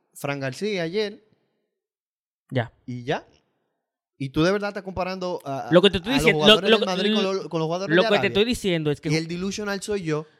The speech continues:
Speaker 2: Lo que te estoy
Speaker 1: El
Speaker 2: dic-
Speaker 1: delusional soy yo.
Speaker 2: Lo que estoy diciendo es que los jugadores árabes no tienen que, no tienen que pintar obligatoriamente en todo la, en todo lo, en todo el equipo.
Speaker 1: Pero están.
Speaker 2: Pero es que es una liga en construcción, hermano. Y en
Speaker 1: Bueno,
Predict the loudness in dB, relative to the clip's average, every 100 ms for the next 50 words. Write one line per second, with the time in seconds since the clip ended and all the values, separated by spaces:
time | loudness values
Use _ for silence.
0 | _ -4 0 -2 -2 0 0 2 -2 -2
1 | -4 -2 -2 -2 -2 -2 2 0 0 _
2 | _ _ _ _ _ _ _ _ _ _
3 | -8 -4 -2 -2 -4 -4 -4 -2 0 0
4 | 2 2 0 -4 -8 -12 -12 -10 -12 -10
5 | -6 -4 -4 -4 -8 -8 -10 0 2 2
6 | 0 0 -4 -6 -6 -10 -6 -2 -2 -4
7 | -6 -4 -2 -2 -2 -2 -2 -2 -8 -10
8 | -8 -6 -4 0 0 -2 -12 _ _ 4
9 | 6 6 4 0 0 0 0 -2 -4 -4
10 | 2 2 2 0 2 0 0 -6 -10 _
11 | _ _ _ -20 -2 10 10 12